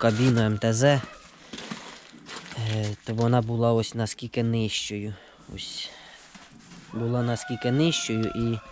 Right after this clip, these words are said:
була ось зразу на почіпниках. На от почіпниках вони вже заклинили. Коротше, на почіпниках не воно. А тоді, як велику кабіну ж на того синього трактора поставили, то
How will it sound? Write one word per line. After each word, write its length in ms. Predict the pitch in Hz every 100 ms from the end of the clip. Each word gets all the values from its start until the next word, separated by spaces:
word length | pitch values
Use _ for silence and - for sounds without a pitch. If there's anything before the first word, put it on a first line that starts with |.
| - - - - -
була 320 | 107 120 135 143
ось 280 | 120 104
зразу 360 | 117 135 131 120 117 - - - -
на 220 | 123 131 - - -
почіпниках. 840 | 123 - 135 120 110 107 92 - - _ - - - - - - -
На 100 | 104
от 100 | -
почіпниках 840 | 123 117 - 120 - - - -
вони 200 | 107 110
вже 180 | 104 104
заклинили. 760 | 107 - 170 190 160 123 113 107 - - - - - -
Коротше, 300 | - 123 123
на 100 | 117
почіпниках 760 | 110 120 - 135 123 113 113 -
не 100 | 117
воно. 320 | 117 107 95
А 60 | 98
тоді, 280 | 117 120 135
як 240 | 117 - - - - - -
велику 380 | 123 127 127
кабіну 480 | 113 120 120 120 117
ж 140 | 104 - - - - - - - - _
на 120 | 117
того 200 | 113 123
синього 400 | 117 123 117 117
трактора 420 | 110 117 - 117 113
поставили, 640 | 120 - 156 156 120 113
то 280 | 110 117